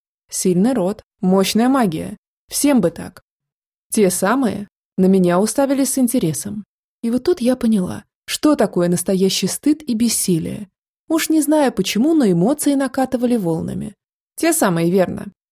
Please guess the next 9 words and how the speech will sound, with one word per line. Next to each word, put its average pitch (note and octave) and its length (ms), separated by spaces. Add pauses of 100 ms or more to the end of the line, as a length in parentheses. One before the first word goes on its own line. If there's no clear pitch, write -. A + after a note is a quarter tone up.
(120)
Но B3 140
наш D4+ 240
род E4+ 220
выродился B3 580
несколько A3 500
поколений F#3 480
назад». - 480 (600)
«Профессор A3 680
Турган, F#3 480